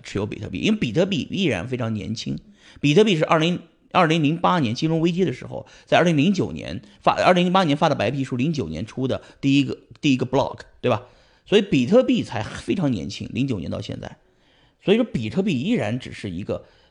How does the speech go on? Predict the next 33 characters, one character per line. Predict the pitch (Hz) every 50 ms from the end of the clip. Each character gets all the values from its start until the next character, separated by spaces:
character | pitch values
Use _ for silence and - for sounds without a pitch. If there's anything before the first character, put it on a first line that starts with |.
| _ _ _ _ _ _ _ _ _ -
一 | 117 123
个 | 131 139 117 - - - _ -
小 | - 170 175
伙 | 175 151 135 - -
子， | - - - _ _ _ _ _ _ _ _ _ - - _ -
他 | - 196 196
离 | 185 202
中 | 185 - - 240 247 233
年、 | 170 123 104 123 151
壮 | - - 262 208 135 110
年， | 92 71 60 64 71 - - _ _ _ _ _ _ _ _
啊， | - - 107 95 - - -
他， | 135
他 | - - 165 120
从 | - - 165 190 180
壮 | 254 254 151 127
年 | 104 90 98 107
到 | 107 - 151 127
青 | - - - - 202 185
年 | 143 98 90 107
到 | 120 113 110
这， | 113 131 120
这， | 113 113 110
到 | 113 113 120 113 107
这 | 113 107
个 | 95 87 - - - - - -
壮 | - 208 175 131
年， | 107 87 69 62 - - - _ _ _ -
还 | - - 135
称 | 131 - 156 143
到 | - - 156 135
老 | 120 113 95 76 71 -
年， | 67 62 62 69 90 -